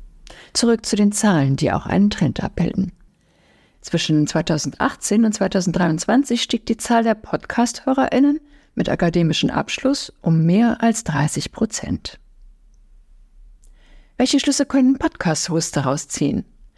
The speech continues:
Auf jeden Fall, dass der Wert von Wissenschaft bei den allermeisten Podcast-HörerInnen außer Frage steht. Wir können davon ausgehen, dass interessante fachliche Perspektiven und Analysen geschätzt werden. Und wir können uns gemeinsam an neuen Erkenntnissen erfreuen.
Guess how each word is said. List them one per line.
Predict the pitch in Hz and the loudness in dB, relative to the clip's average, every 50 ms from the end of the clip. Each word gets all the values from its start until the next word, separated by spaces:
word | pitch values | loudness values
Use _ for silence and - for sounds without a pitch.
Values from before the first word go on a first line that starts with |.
| - - - - - | -20 -20 -20 -8 -6
Auf | 196 170 208 | -4 0 0
jeden | 214 254 302 302 | 0 0 0 0
Fall, | - 277 214 226 269 262 | 0 0 2 2 2 2
dass | 202 214 208 | 0 0 0
der | - 208 190 | 0 0 0
Wert | 185 190 190 185 | 2 2 0 0
von | - - - 165 160 160 | -2 -4 -4 -2 0 0
Wissenschaft | 220 - - 233 - - 160 175 208 - - - | 0 0 0 -2 -2 -2 -2 -2 -2 -4 -4 -4
bei | 165 | -2
den | - 151 - | -2 -2 0
allermeisten | - - 302 302 220 202 208 208 - - | 2 2 4 4 4 2 2 0 -2 -6
Podcast-HörerInnen | - - 185 - - - 180 180 - - - 185 170 185 196 - - 220 240 226 | -2 -2 -2 -2 -2 -2 -4 -4 -4 -4 -2 0 0 2 2 2 4 4 4 2
außer | - - 156 - 190 190 | 2 0 -2 -2 -2 -4
Frage | - - - 180 160 151 - 127 | -4 -2 -2 0 0 0 -2 -4
steht. | - - - - - - - - - _ _ _ _ _ - _ - - - _ _ _ _ _ _ | -6 -6 -6 -4 -6 -6 -6 -10 -16 _ _ _ _ _ -20 _ -20 -20 -20 _ _ _ _ _ _
Wir | - 220 | -6 -4
können | - - 190 208 233 | -2 2 2 4 4
davon | 233 208 175 151 | 4 2 0 0
ausgehen, | - - 175 190 180 - - 226 247 269 294 - - _ _ _ _ _ | 0 0 0 0 -2 -2 0 2 2 2 2 0 -4 _ _ _ _ _
dass | - 160 151 - | -8 -6 -4 -4
interessante | - 160 - - 160 - - 165 170 175 - - 285 247 | -4 -4 -4 -6 -4 -2 0 0 0 0 0 0 -2 -2
fachliche | - - 180 - - 190 175 - 175 | 0 -2 -2 0 2 0 0 0 -2
Perspektiven | - - 156 - - - - - - - - 139 156 170 - 247 226 | 0 0 -2 -2 -2 -4 -4 -4 -4 -6 -2 0 0 2 4 2 2
und | - - - - | 2 0 0 0
Analysen | - 170 147 147 147 151 147 202 214 | 0 0 0 0 0 0 0 2 2
geschätzt | 214 240 - - 120 - - - - - | 2 0 0 0 -2 -4 -4 -10 -6 -4
werden. | 127 117 - - - - - _ _ _ _ _ _ _ _ _ _ _ _ _ | -4 -2 -2 -2 -4 -6 -8 _ _ _ _ _ _ _ _ _ _ _ _ _
Und | - 254 339 - | -4 -2 -2 -2
wir | - - | -4 -4
können | - - 254 254 247 233 | 0 2 4 4 4 4
uns | 202 214 - | 2 0 -2
gemeinsam | - 190 170 165 160 156 160 170 - 214 214 214 | -2 0 0 0 2 0 0 2 2 2 2 2
an | - 233 220 190 | 2 2 2 4
neuen | 180 170 160 170 - | 4 2 2 0 0
Erkenntnissen | - 214 - - 180 165 156 170 170 - - 151 139 | -2 -4 -2 -2 -2 0 0 0 0 0 0 -2 -2
erfreuen. | - - - - - 123 123 120 101 - - | -2 -4 -8 -6 -2 0 0 0 0 -2 -4